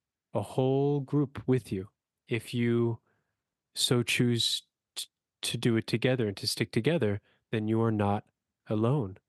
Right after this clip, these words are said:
And if that's not one of the most powerful messages, I don't know what it is. You are not alone. Even when aliens are invading your planet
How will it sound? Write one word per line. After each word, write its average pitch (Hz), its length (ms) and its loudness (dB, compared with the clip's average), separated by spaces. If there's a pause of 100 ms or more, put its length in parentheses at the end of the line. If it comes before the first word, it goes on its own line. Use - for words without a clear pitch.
(400)
And 107 580 -2 (1000)
if - 180 -2
that's 117 260 0
not 123 160 0
one 120 120 2
of 117 40 2
the 120 60 2
most 117 180 0
powerful 113 380 0
messages, 120 680 0 (140)
I 117 80 -2
don't 127 120 2
know 127 100 2
what 127 140 0
it 170 120 -4
is. - 320 -8
You 110 380 0
are 135 160 2
not 101 380 -2 (120)
alone. 117 380 0 (440)
Even 127 300 0
when 139 300 0 (340)
aliens 139 480 2
are 110 140 0
invading 104 720 -2
your 143 200 2 (140)
planet 135 440 0